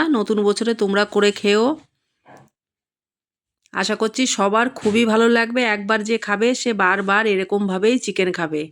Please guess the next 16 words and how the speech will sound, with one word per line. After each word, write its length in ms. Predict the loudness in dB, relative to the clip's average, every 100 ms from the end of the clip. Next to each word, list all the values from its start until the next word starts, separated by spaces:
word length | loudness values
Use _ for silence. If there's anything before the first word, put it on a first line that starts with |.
| _ -20 -20 -8
বাড়ির 260 | -4 -2 0
বাচ্চারা 400 | -2 0 0 2
অবধি 180 | 2 0
পাগল 320 | 0 0 2
হয়ে 160 | 2 2
যাবে। 200 | 2 0 0
সেদিন 300 | 0 0 0
বারবার 380 | 2 2 2 -2
খিদে 260 | -2 -2 0
লাগবে, 260 | 0 -2 -2
চাল 220 | 0 -2
একটু 200 | -4 -4
কিন্তু 200 | -4 -2 2
বেশিই 340 | 2 4 4
নিয়ে 200 | 6 4
নিও। 260 | 4 2